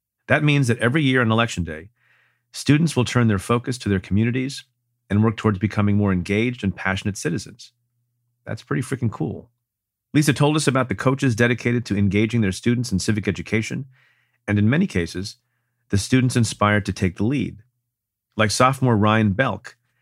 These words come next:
tight end for the Yale Bulldogs. He hosted Bulldog Ballot Breakfast, Lisa wrote, where his teammates will watch Citizen University C E O Eric Liu's brilliant ted Talk on the joy of voting, and will hold a Votes Giving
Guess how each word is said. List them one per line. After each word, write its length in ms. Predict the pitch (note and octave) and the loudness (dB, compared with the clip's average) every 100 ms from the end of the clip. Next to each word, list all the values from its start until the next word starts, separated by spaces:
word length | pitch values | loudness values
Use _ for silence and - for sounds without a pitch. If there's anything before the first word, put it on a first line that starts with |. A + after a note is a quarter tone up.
| _ - | _ -6
tight 240 | - B2 | 0 2
end 180 | B2 B2 | 2 0
for 120 | B2 | 0
the 80 | G#2+ | 2
Yale 220 | G#2 G2+ | 4 2
Bulldogs. 640 | F2+ F#2 F#2+ D#2+ - - - _ _ _ _ _ | 0 -2 0 -2 -6 -14 -16 _ _ _ _ _
He 120 | - D#3 | 2 6
hosted 360 | D#3+ D#3 C3 | 6 6 4
Bulldog 440 | G#2+ C#3+ C3+ C3 G#2 | 6 4 6 4 4
Ballot 300 | G#2+ A2+ G2+ | 4 4 2
Breakfast, 380 | - E3+ G2 - | 0 0 -2 0
Lisa 240 | F2+ - | -2 -2
wrote, 260 | D#2 E2 - _ _ _ _ | -6 -6 -8 _ _ _ _
where 120 | - G#2+ | 2 4
his 160 | G2 | 4
teammates 460 | - E3+ D#3+ D3+ - | 2 2 4 2 2
will 120 | A2 | 2
watch 220 | A2 A2+ | 4 2
Citizen 400 | - D3 D3+ C#3 | 0 0 2 2
University 540 | B2+ A#2+ A2 A2 G#2 G2+ | 2 2 2 2 0 0
C 300 | - A2+ G#2+ | 0 2 2
E 60 | |
O 60 | G2+ | 2
Eric 320 | G#2+ A#2+ - | 2 0 2
Liu's 240 | G#2+ G#2 | 2 2
brilliant 440 | F2+ G2 A#2+ B2+ G#2 | 0 0 2 0 -2
ted 220 | - F3 | -4 -2
Talk 360 | - F#2 F2 - _ _ _ | 0 0 -2 -10 _ _ _
on 100 | G#2 | 2
the 60 | G#2 | 4
joy 480 | F2+ A2 A2+ B2 A#2+ | 2 2 2 2 0
of 100 | A2 | -2
voting, 460 | G#2+ D#3+ F#2 E2 - _ _ _ _ _ _ | -2 -2 -2 -6 -16 _ _ _ _ _ _
and 100 | G#2+ | 2
will 100 | A2 | 2
hold 180 | F#2+ A#2 | 4 4
a 60 | |
Votes 340 | G2+ G#2+ A#2 - | 4 2 0 0
Giving 400 | D#3+ B2 F2+ | -2 0 0